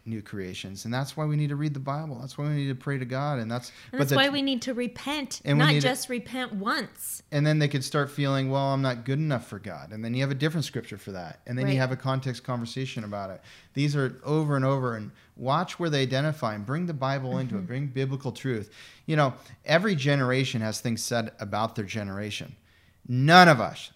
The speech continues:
Speaker 1: should identify with the things that are said about the generations.
Speaker 2: This is one of the most important things that you
Speaker 1: Why
Speaker 2: could
Speaker 1: is that?
Speaker 2: possibly hear in this podcast.
Speaker 1: Read about your generation. Are you X?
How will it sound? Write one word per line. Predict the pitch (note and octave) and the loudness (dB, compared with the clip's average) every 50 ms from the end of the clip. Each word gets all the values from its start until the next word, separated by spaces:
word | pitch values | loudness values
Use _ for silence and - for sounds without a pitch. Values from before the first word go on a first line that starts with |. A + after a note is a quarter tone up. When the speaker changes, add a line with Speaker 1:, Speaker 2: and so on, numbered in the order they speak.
| _ - | _ -12
Speaker 1:
should | - - D3+ C3+ | -4 0 4 4
identify | B2 A#2 A2+ C3 C3+ C3+ B2+ B2+ - G2 D#2+ D#2+ - - _ _ _ _ _ - | 4 4 4 4 4 4 4 2 -2 -6 -6 -6 -12 -16 _ _ _ _ _ -6
with | - B2+ A#2+ A#2+ | -4 -4 -2 -2
the | - A2+ | -4 -8
things | - - - F3 E3 C#3 A2+ G#2 G#2 G2+ - | -4 2 4 6 6 6 4 2 -4 -8 -4
that | - B2 A2+ | -4 -4 -2
are | |
said | A2+ - - C#3 B2+ | -2 2 4 4 4
about | A#2+ G#2 A2+ G#2+ G#2 | 4 2 0 -2 -2
the | G#2 | -2
generations. | G2 A#2+ A2 G#2 G#2 A2 B2 B2+ - - - - - - - _ _ _ _ _ _ _ _ _ _ _ _ _ - | -4 -2 -2 0 0 0 0 -2 -2 -6 -10 -14 -16 -20 -20 _ _ _ _ _ _ _ _ _ _ _ _ _ -4
Speaker 2:
This | B3 B3 A#3+ F4 | -2 -2 -2 -2
is | E4+ D4 C4 | -4 -2 -2
one | C4 A#3+ A3 | 0 0 0
of | G3+ | 0
the | F#3 F#3 | 0 0
most | F3+ F3+ - | -2 -2 -2
important | F#3 F3 D#3 - - G#3 G3+ F#3+ F#3 - | -4 -6 -4 -2 -2 -2 -2 -2 -4 -4
things | F#3+ F3 E3 E3 E3 | -2 -2 -2 -4 -4
that | E3+ | -4
you | D#3 A#2 | 0 4
Speaker 1:
Why | B2 C#3+ D#3+ D#3+ E3 | 4 6 6 8 8
Speaker 2:
could | F#3 | 6
Speaker 1:
is | F#3 - | 6 6
that? | C3 | 4
Speaker 2:
possibly | A2+ - F#3+ F#3 F3 | 2 2 2 0 -2
hear | E3 - - G3 F3 E3+ E3 D#3+ | -2 -4 -4 -2 0 0 0 0
in | - - F3 E3+ E3 | 0 -2 -2 -2 0
this | D#3+ D#3+ D#3+ - - | 0 0 -2 -2 -6
podcast. | - - D3+ B2 D#3+ D#3 - - D#2 D2 - - - - - | -4 0 0 0 0 0 -2 -2 -2 -2 -2 -4 -6 -4 2
Speaker 1:
Read | B2+ C#3 D3 D#3+ E3 | 4 6 8 8 8
about | E3+ D#3+ D#3+ D3+ C#3 | 8 8 8 8 8
your | C3+ D3 E3+ | 6 4 4
generation. | D#3 D#3 D3 C3 A#2+ A2 G2+ F2+ E2+ - G2+ F2 | 6 4 4 4 4 2 0 -2 -4 -6 -8 -8
Are | F2+ F#2 | -8 -6
you | F#2 F#2+ G2+ A#2 | -4 0 2 6
X? | C3 D3+ E3 - - - - - - | 6 6 6 4 -2 -6 -8 -8 -10